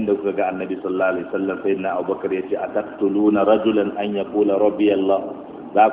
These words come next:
ku kashe mutum kawai saboda ya ce Ubangiji na shine Allah tabaraka wa ta'ala?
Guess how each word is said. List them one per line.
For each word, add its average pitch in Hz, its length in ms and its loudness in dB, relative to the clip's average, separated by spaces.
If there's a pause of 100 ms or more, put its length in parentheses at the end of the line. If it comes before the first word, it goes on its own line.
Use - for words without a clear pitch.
ku - 80 -2
kashe 123 320 0
mutum 107 400 -2
kawai 139 320 6
saboda 117 260 2
ya 110 220 2
ce 117 80 -2
Ubangiji 104 560 -2
na 104 160 -2
shine 107 240 -6
Allah 101 320 -2
tabaraka 101 400 -2
wa 101 80 2
ta'ala? 98 360 0